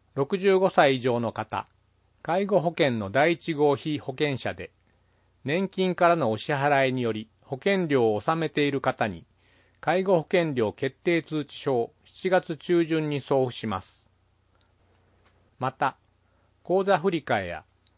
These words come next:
納付書等で保険料を納めている方で、保険料段階の変更や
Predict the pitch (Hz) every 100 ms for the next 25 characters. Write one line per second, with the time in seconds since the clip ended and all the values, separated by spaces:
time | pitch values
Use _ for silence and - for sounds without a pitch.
0 | - 156 190 170 190 - 180 143 110 95
1 | - 175 165 135 107 104 - 151 151 139
2 | 143 135 127 127 113 87 - _ _ _
3 | _ _ _ _ _ _ - 131 190 196
4 | 185 180 175 170 - 113 101 95 127 151
5 | 131 135 123 110